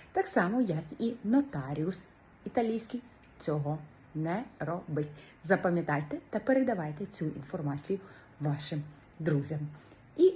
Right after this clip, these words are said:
до наступної зустрічі на рубриці "Відповіді на ваші запитання" з Іриною Купчик, імміграційним консультантом в Італії та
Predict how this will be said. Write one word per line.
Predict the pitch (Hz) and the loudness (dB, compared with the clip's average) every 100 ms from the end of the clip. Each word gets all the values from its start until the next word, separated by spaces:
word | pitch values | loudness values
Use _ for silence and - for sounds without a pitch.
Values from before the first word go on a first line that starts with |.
| - | 4
до | 180 | 4
наступної | 160 151 - 147 - 156 156 170 - | 4 2 0 -4 2 2 4 0 -4
зустрічі | 170 151 143 - - 175 302 339 - - 415 | -2 0 -2 -6 -8 -2 -2 -2 -8 -10 -2
на | 392 | 2
рубриці | 160 139 165 151 226 226 - | 2 0 -4 -4 -6 -6 -4
"Відповіді | 170 147 - 175 185 214 190 | 0 0 0 -4 0 0 0
на | 170 | -2
ваші | 143 147 - 180 - | -2 -4 -6 -10 -2
запитання" | 196 208 - 123 147 - - | -2 -2 -6 -2 -2 -2 -8
з | - 190 | -10 0
Іриною | 190 160 156 170 - | 2 2 0 -2 -6
Купчик, | - 147 - 285 - - - | -10 -6 -2 -2 -4 -20 4
імміграційним | 269 277 269 262 175 151 147 | 10 10 8 4 2 2 2
консультантом | 160 147 156 147 143 151 147 | -2 -6 -6 -4 -4 -2 -2
в | |
Італії | 220 156 151 156 180 | -2 -6 -4 -4 -4
та | - 147 | 0 0